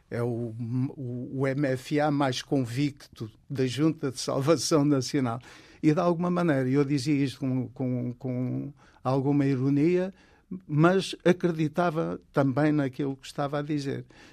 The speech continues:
E de tal maneira que quando, quando o M F A lhe retira a confiança, não é? E, e, e houve a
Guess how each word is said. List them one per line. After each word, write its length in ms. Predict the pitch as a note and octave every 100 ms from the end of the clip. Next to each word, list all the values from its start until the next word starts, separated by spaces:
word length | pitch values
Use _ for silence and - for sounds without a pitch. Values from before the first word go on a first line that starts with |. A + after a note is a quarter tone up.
| -
E 120 | C#3
de 140 | B2+ -
tal 200 | F#3 F3+
maneira 480 | E3+ D#3 C3+ A#2
que 180 | B2 B2+
quando, 640 | - F#3 G#3 E3+ A2 G2 - _ _ _ _ _ -
quando 480 | C#3 C#3 C3+ A#2+ B2 B2
o 160 | C3+ C3
M 220 | C3+ C#3
F 460 | D3+ B2+ - F3 F3
A 120 | G3
lhe 240 | F3+ D#3+
retira 680 | D3+ C#3+ - D#3+ C#3+ A2+ G#2+ - _ _ -
a 100 | A#2
confiança, 800 | - C3+ - C#3+ A2+ A2+ - D#3+ _ _ _ _ _ _ _ _ -
não 160 | G2+
é? 100 | A#2+ -
E, 160 | C3+ A#2 -
e, 560 | A#2 A2+ G#2+ A2+ A2+ A2+
e 60 | A#2
houve 300 | A#2 A2 A2
a 240 | A2+ B2